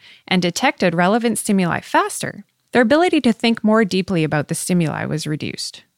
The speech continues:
Let's take a more modern example this time. Imagine you are in an unfamiliar neighborhood. It's dark and you're walking alone back to your car. You know that this is not a safe situation and your body produces its stress response. You're on high alert for any sign of threat.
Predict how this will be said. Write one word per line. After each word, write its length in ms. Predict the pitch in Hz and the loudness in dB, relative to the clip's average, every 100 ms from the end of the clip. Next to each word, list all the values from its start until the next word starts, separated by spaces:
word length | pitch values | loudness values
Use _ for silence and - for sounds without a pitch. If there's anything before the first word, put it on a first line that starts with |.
| _ _ _ - | _ _ _ -2
Let's 160 | - | 0
take 160 | 330 311 | 2 4
a 60 | 269 | 4
more 180 | 214 | 4
modern 360 | 196 170 175 170 | 4 4 2 0
example 400 | 165 151 139 160 | -2 -4 -4 -6
this 180 | - - | -10 -10
time. 300 | - - 175 _ _ _ _ _ | -10 -12 -14 _ _ _ _ _
Imagine 460 | 214 233 285 320 320 | 2 2 2 2 2
you 120 | 220 | 4
are 140 | 175 - | 2 0
in 240 | 175 175 - | -2 -2 -2
an 160 | 165 - | -4 0
unfamiliar 560 | 240 254 262 208 190 185 | 2 2 2 2 2 2
neighborhood. 420 | 151 156 147 - - _ _ _ | -2 -4 -8 -12 -16 _ _ _
It's 180 | 262 - | -4 0
dark 340 | 240 208 208 - | 2 4 0 0
and 160 | 220 | 2
you're 160 | 220 214 | 4 4
walking 340 | 185 180 196 | 2 2 0
alone 280 | 185 165 160 | 0 0 -2
back 200 | 143 139 | -4 -6
to 100 | - | -8
your 80 | 170 | -8
car. 320 | - - - _ _ _ _ - | -8 -10 -10 _ _ _ _ -4
You 160 | 226 | 2
know 200 | 240 240 | 4 6
that 160 | 214 185 | 4 2
this 160 | 202 - | 0 -2
is 140 | 180 | 0
not 160 | 170 151 | 0 0
a 40 | |
safe 240 | - 156 | -2 -4
situation 600 | - 170 - 214 226 233 | -6 -10 -4 -2 0 -2
and 180 | - 214 | 0 2
your 100 | 202 | 2
body 360 | 185 170 180 185 | 2 0 0 -4
produces 480 | - 160 147 151 156 | -4 -4 -4 -6 -8
its 120 | 143 | -8
stress 300 | - 165 - | -8 -8 -8
response. 500 | - - - - - _ _ _ | -12 -12 -12 -14 -20 _ _ _
You're 180 | 220 214 | 0 2
on 100 | 180 | 2
high 220 | 180 277 | 0 2
alert 300 | 269 202 175 | 2 4 0
for 120 | - - | -2 -4
any 180 | 175 175 | -2 -2
sign 240 | - 160 | -2 -4
of 80 | 160 | -4
threat. 400 | - 139 - - | -6 -6 -6 -12